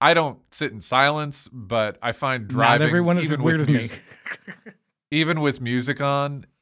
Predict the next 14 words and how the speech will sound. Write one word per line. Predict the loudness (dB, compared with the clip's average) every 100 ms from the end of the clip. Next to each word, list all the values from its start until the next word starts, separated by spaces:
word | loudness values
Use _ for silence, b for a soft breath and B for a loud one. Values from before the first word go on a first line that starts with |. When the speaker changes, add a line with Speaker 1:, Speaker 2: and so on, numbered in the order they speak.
| -6
Speaker 1:
is, | -2 -2 -2 -6 -6 -6
uh, | -2 0 0
still | -2 -2 0 0 0 -2
a, | -2 -4 -8 -16 -12
still | -8 -4 -4
a | -4
space | -2 -2 0 -2 -6
where | -6 -4 -2 -2
I | -4
can | -6 -12 -12 -12
do | -10 -6
some | -8 -8
real | -10 -10
thinking. | -8 -10 -8 -10 -10